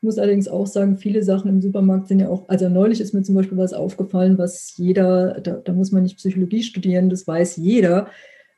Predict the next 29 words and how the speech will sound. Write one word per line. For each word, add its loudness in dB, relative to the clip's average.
Ähm, 2
ich -2
habe -4
automatisch 2
nach 0
was -2
gegriffen, -2
was 0
halt -2
so 2
in 2
meiner 2
Greifweite 0
ist -4
und 0
bin 2
ich 0
nicht -2
besonders 0
groß, 0
es -8
war 2
halt 0
so 0
die 4
Mitte 2
vom -4
Regal, -4
also -4